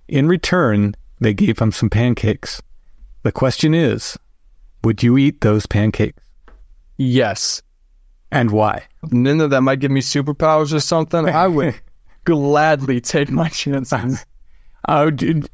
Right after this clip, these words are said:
Speaker 1: Joe did, by the way, and this is an actual story from U F O history, by the way.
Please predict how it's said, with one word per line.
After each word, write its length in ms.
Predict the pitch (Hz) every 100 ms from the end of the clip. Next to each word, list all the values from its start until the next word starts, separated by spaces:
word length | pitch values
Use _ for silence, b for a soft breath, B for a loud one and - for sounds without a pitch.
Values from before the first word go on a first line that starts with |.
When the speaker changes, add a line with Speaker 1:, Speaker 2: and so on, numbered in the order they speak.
| 156
Speaker 1:
Joe 280 | 117 175 190
did, 400 | 165 147 107 -
by 140 | 113
the 80 | 110
way, 340 | 107 110 117 -
and 380 | 139 110 110 104 -
this 260 | 135 139 160
is 100 | 127
an 100 | 139
actual 280 | 120 - 110
story 240 | 135 117
from 160 | 117 110
U 80 | 104
F 100 | 127
O 60 |
history, 340 | 113 123 135 123
by 140 | 127
the 80 |
way. 120 | 117